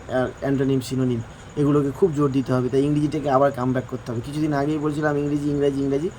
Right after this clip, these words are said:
আবার দেখো তোমাদের ইংরেজির জন্য অপরচুনিটি চলে এসছে। সেই সেশন টুতে ইংরেজি আছে, ওটা ক্র্যাক করতে পারলেই তোমাদের কিন্তু চাকরিটা অবশ্যম্ভাবী, কোনো ইন্টারভিউ নেই, কিচ্ছু নেই, ইন্টারভিউ নেই। তাহলে ইন্টারভিউতে বাদ দেওয়া, পার্সিয়ালিটি করার কোনো সুযোগ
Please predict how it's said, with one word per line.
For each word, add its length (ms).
আবার 260
দেখো 260
তোমাদের 260
ইংরেজির 240
জন্য 160
অপরচুনিটি 500
চলে 180
এসছে। 300
সেই 220
সেশন 440
টুতে 220
ইংরেজি 320
আছে, 240
ওটা 160
ক্র্যাক 300
করতে 280
পারলেই 340
তোমাদের 320
কিন্তু 240
চাকরিটা 480
অবশ্যম্ভাবী, 680
কোনো 120
ইন্টারভিউ 440
নেই, 220
কিচ্ছু 340
নেই, 80
ইন্টারভিউ 480
নেই। 280
তাহলে 120
ইন্টারভিউতে 500
বাদ 300
দেওয়া, 260
পার্সিয়ালিটি 580
করার 240
কোনো 180
সুযোগ 380